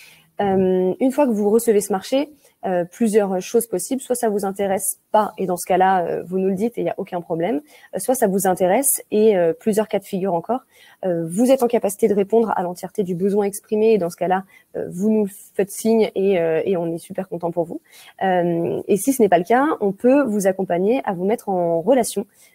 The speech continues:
Euh, ça, c'est vraiment notre cœur de métier avec d'autres entreprises qui pourraient compléter votre offre. Euh, ça peut être, euh, des sollicitations souvent qui nous viennent d'entreprises de l'économie sociale et solidaire qui peuvent répondre à une partie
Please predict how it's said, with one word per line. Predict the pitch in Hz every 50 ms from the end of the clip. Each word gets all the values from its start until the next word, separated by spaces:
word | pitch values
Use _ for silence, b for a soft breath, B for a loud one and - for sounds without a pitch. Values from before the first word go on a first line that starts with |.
| b b
Euh, | - 185 170 175 175
ça, | - -
c'est | - - 185
vraiment | 180 180 220 240
notre | 233 208 208 -
cœur | - 254 240
de | 220 -
métier | 196 185 170 - - 220 240 262 -
avec | - 196 185 180 240 233 202 185
d'autres | 170 262 269 262 - 240 202 202
entreprises | 190 - - - _ - 247 -
qui | - -
pourraient | - - 196 214 233
compléter | _ 233 214 - 202 190 -
votre | 196 196 190 - _
offre. | - - - _ b b b b b b b -
Euh, | 190 180
ça | 175 - 196
peut | 180 -
être, | 214 214 - - - _ _ _ -
euh, | 185 175 170 180 - - -
des | - 185 196
sollicitations | - - 202 180 - - - 196 196 196 - 220 220
souvent | - - - 247 226 247 247 247 B B B B _
qui | - -
nous | 208 202
viennent | 180 208 208 208
d'entreprises | 190 180 185 - - 190 - - 220 175
de | 180
l'économie | 175 180 - - 185 170 175 180
sociale | - 185 175 - 180 185
et |
solidaire | 180 - - 196 208 220 277 294
qui | - -
peuvent | 208 - 190 175
répondre | 185 196 202 214 208 190
à | 180 - _ _ _ _
une | 285 294 254
partie | 254 240 226 - - 240 233